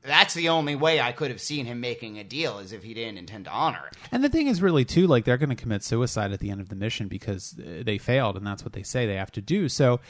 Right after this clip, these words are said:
Speaker 2: even if Kirk does, uh, you know, immediately call Starfleet headquarters and say, "Hey, we just, uh, uh, stole, you know, some, some
Speaker 1: Yeah.
Speaker 2: Orions just stole dilithium from a, from a Federation freighter. We gotta do something about this." Wha-,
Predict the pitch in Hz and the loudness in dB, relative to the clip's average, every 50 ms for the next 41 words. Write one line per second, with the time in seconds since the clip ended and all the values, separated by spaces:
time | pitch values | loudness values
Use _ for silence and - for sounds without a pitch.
0 | - - - - - 170 185 170 151 131 131 139 - - - - 123 113 110 - | -20 -20 -14 -2 4 8 8 10 10 8 8 4 4 2 4 6 6 6 6 4
1 | 113 104 110 113 120 123 117 107 98 - 69 82 101 113 123 131 123 117 110 104 | 2 4 6 6 8 8 6 4 2 -2 -6 -8 -8 -8 -6 -2 0 0 2 2
2 | 107 113 117 117 110 110 113 113 107 - 107 101 - - 113 110 - - 107 101 | 2 2 2 0 0 0 -2 -4 -2 0 0 0 0 0 -2 -2 -2 -2 -4 -2
3 | 90 113 117 - - 113 104 95 101 98 95 101 95 - 107 98 107 131 131 117 | 0 -2 -2 -2 -2 -2 -2 -2 -2 -4 -6 -6 -6 -4 -2 0 2 2 2 2
4 | 113 107 104 113 98 - - - 123 101 95 95 98 95 - - - - _ - | 2 2 2 0 0 0 0 0 0 0 2 0 -2 -2 -4 -10 -20 -20 _ -4
5 | - 107 101 101 95 92 - - - 120 110 107 110 117 117 120 110 107 98 92 | -2 0 0 0 0 -2 -4 -2 0 2 2 2 2 0 -2 -2 -2 -2 -4 -4
6 | 95 - - - 113 110 104 107 - - 120 143 156 139 110 107 110 110 120 135 | -6 -6 -6 -6 -6 -6 -6 -6 -6 -4 -2 0 0 2 2 2 4 4 4 4
7 | 131 120 101 - - 98 - - - 107 107 - 104 101 101 117 127 - - 110 | 2 0 -2 -4 -6 -6 -6 -2 -2 -2 0 0 -2 -2 -2 -2 -2 -2 -2 -4
8 | 101 101 98 - - 110 98 98 92 95 98 - - - 101 98 - - 113 104 | -4 -4 -6 -4 -4 -2 -2 -2 -4 -6 -6 -8 -6 -6 -8 -6 -2 -2 0 0
9 | 101 101 98 98 - 107 95 - - 113 117 127 123 110 101 107 101 107 98 98 | 2 0 -2 -2 -6 -10 -12 -6 -2 -2 -2 0 0 -2 -2 -2 -2 -2 -4 -4
10 | 95 98 113 123 - 131 117 - 107 98 98 95 - 98 98 95 - - 98 98 | -4 -6 -6 -6 -6 -8 -8 -8 -8 -8 -8 -6 -4 -4 -6 -6 -6 -6 -6 -6
11 | - - - _ - - _ _ _ _ _ _ - 180 123 127 156 | -6 -10 -14 _ -20 -20 _ _ _ _ _ _ -12 -8 -2 -2 -2